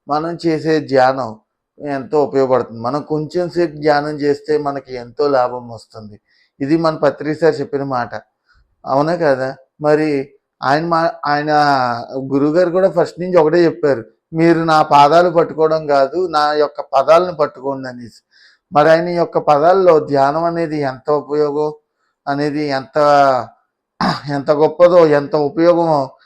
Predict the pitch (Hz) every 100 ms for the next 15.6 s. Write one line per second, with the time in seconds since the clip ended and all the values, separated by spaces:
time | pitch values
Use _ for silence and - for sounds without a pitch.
0 | _ _ _ - 131 131 156 160 147 131
1 | 135 139 139 139 - 143 117 - _ _
2 | - 165 175 170 160 156 127 160 156 180
3 | 175 202 190 185 165 156 143 139 143 _
4 | _ 151 156 156 165 160 147 147 147 160
5 | 175 170 170 156 165 160 143 147 151 143
6 | 135 135 143 - _ _ _ 143 147 156
7 | 160 170 151 - 151 147 160 160 156 139
8 | 147 147 139 143 147 151 151 - 139 147
9 | 139 131 139 143 143 143 135 127 127 143
10 | 120 120 _ _ _ - 135 139 135 123
11 | 123 123 143 151 151 151 151 139 120 123
12 | 123 127 139 123 117 _ _ _ _ -
13 | - - - 143 143 170 165 170 165 175
14 | 170 170 160 156 151 160 139 127 135 139
15 | 117 135 131 120 135 147